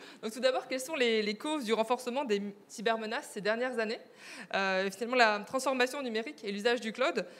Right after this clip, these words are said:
ont-ils accéléré les risques cyber ? Et est-ce que le cloud est finalement un aggravateur, euh, de cette, euh, de, de ce fait ou plutôt une solution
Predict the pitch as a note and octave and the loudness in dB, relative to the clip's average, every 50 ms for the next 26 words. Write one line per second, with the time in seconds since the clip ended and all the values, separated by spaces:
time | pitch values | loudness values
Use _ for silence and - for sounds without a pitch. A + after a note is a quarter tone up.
0 | - - - - - G#3+ A3 B3 B3+ - A#3+ A#3+ - C4+ A#3+ B3 B3+ C#4 C4+ A#3+ | -18 -18 -18 -8 -6 -4 -2 0 2 2 2 2 0 -2 -2 0 0 0 -2 -2
1 | A3+ A#3+ A#3+ A#3+ A#3 - - G#3 G3+ G3 G3 G3+ - G#3 F3+ A#3 D4+ E4 - - | -2 -4 -6 -6 -8 -6 -4 -2 -2 -2 -2 -6 -8 -2 0 0 0 0 -2 -8
2 | - - - - G3+ G3+ - - A3+ G#3+ A3 A3+ A3 C4+ C4+ C4 G#3+ G#3 - - | -18 -20 -12 -8 -8 -8 -4 -6 -4 -2 -2 -4 0 -2 -2 0 -2 -4 -8 -6
3 | G#3+ G#3 G#3 A3+ A#3 A#3 G3+ F#3+ G#3 A#3 A3+ A3 A#3 A3 G#3+ G#3 G#3+ A3+ D4+ - | -6 -4 -2 0 0 0 0 0 0 -2 0 0 0 0 0 -2 0 -2 -2 -2
4 | - - - - - - - - - - G3+ G3 F#3+ F#3 F#3 F3 F#3+ F#3 - G3+ | -4 -8 -20 -20 -20 -20 -20 -18 -6 -2 0 2 2 2 0 -2 -4 -2 -2 -4
5 | G3 - G3 F#3 F3+ F3 F3 E3+ E3+ E3+ E3 E3+ E3 - - - F3 F3 E3 E3+ | -4 -2 -4 -4 -2 -2 -2 -4 -6 -10 -12 -12 -14 -14 -14 -12 -10 -10 -10 -10
6 | E3+ F3 - G3+ F3+ - A3+ B3+ C#4+ C#4 A#3 G#3+ A3+ G#3+ - G3+ - C4 B3 A3 | -10 -10 -8 -8 -8 -4 -2 -2 0 0 -2 -4 -6 -6 -6 -2 0 0 0 0
7 | G3 - A#3+ G#3 G3 - A#3 B3 | 0 -4 -6 -6 -6 -6 -8 -8